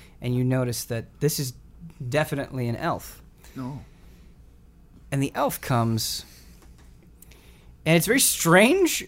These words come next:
Speaker 1: because you were told that Pandle was taken prisoner, much like Torkai and Ferris were.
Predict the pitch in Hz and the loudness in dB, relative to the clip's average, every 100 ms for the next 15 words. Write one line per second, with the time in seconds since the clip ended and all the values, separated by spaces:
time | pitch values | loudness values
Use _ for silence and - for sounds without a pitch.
0 | 170 185 180 190 180 151 139 156 262 359 | 0 0 4 6 6 4 2 0 4 2
1 | - 135 131 143 175 - 139 127 - 165 | 2 0 0 -2 -4 -8 -4 -4 -4 -2
2 | 220 156 135 131 - - - - - - | 0 2 2 0 -4 -16 -20 -20 -20 -20
3 | - - - 131 139 135 120 - - - | -20 -18 -6 2 4 2 0 -4 -8 -12
4 | - - - - 147 143 - 214 147 135 | -20 -20 -12 -2 0 0 4 4 4 0
5 | 208 - - - - - - 131 - 127 | -2 -6 -20 -20 -20 -18 -6 -4 -2 -4
6 | - - 127 120 127 113 117 131 - - | -4 -6 -6 -4 -4 -4 -4 -8 -14 -20
7 | - 117 113 180 196 123 - 107 104 143 | -10 -8 -4 0 0 0 -4 -8 -8 -8